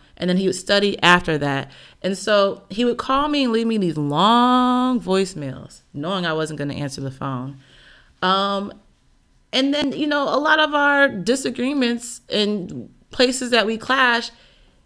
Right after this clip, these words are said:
came to be because he just didn't have a lot of time for me, which I understand. But if you're trying to get someone to come out to Florida to visit you, I would expect you to be a little bit more consistent.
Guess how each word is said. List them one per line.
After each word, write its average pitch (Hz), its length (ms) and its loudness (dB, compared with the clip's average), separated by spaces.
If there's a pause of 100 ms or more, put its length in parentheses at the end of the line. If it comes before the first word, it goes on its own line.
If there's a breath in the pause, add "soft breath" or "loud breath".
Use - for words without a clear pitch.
(100)
came 240 260 -2
to 233 120 -8
be 240 640 -2
because 233 480 -2 (180)
he 294 160 0
just 320 200 -2
didn't 302 220 -2
have 277 360 2
a 240 60 2
lot 254 200 2
of 254 60 -4
time 254 420 0
for 165 120 -8
me, 165 160 0
which 180 240 -4
I 254 340 6
understand. 240 920 -4 (340 soft breath)
But 220 300 0
if 240 220 2
you're 254 160 -2
trying 294 320 -2
to 285 80 -4
get 247 160 0
someone 247 340 2
to 226 100 -2
come 247 260 0
out 226 180 4
to 196 80 -4
Florida 220 440 2
to 175 140 -2
visit 226 460 2
you, 330 260 2 (460 loud breath)
I 262 140 6
would 262 100 6
expect - 460 -2
you 208 80 -2
to 190 40 0
be 185 120 0
a 175 80 4
little 175 180 2
bit 165 140 -4
more 160 180 -4
consistent. 147 760 -8